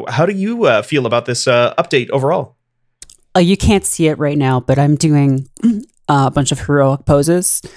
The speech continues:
Speaker 1: Mm,
Speaker 2: make my
Speaker 1: mm-hmm.
Speaker 2: podcasting better.
Speaker 1: Yeah.
Speaker 2: Um, I got a decoration that does that. Um, it's, I mean, it's pretty good. It's
Speaker 1: Yep.
Speaker 2: pretty good.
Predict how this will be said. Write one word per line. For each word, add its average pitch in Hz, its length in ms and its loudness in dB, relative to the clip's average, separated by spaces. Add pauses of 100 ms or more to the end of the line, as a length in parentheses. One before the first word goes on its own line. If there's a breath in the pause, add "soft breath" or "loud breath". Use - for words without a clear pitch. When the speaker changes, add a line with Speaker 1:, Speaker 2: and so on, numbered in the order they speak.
(160 loud breath)
Speaker 1:
Mm, 220 240 2
Speaker 2:
make 139 160 0
my 156 220 4
Speaker 1:
mm-hmm. 117 120 -2
Speaker 2:
podcasting 165 600 0
better. 190 340 2 (320 soft breath)
Speaker 1:
Yeah. 165 220 2
Speaker 2:
Um, 139 380 -2 (100)
I 156 80 0
got 151 160 2
a 135 80 0
decoration 135 920 0
that 139 160 -2
does 139 240 0
that. 123 320 -4 (720 soft breath)
Um, 127 540 -2 (720)
it's, - 200 -4 (300)
I 160 40 0
mean, 190 180 2
it's - 180 -4 (180)
pretty 139 460 -4
good. 180 600 0 (220)
It's - 300 -10
Speaker 1:
Yep. 147 140 2
Speaker 2:
pretty 143 140 -6
good. 165 420 0